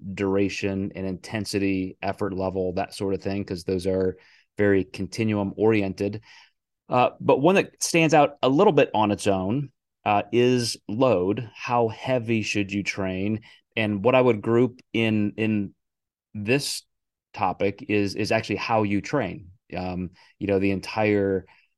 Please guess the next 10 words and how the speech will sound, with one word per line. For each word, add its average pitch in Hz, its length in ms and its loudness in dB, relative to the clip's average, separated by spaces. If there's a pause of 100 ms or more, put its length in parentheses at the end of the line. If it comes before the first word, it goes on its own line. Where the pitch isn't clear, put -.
(360)
um, 92 560 -6
aesthetic 110 720 0
of 98 200 -4
what 101 260 0
you're, 98 380 -2
you're 98 160 -4
going 98 400 0
for. 92 260 -6
For 101 160 -4
example, 95 580 -2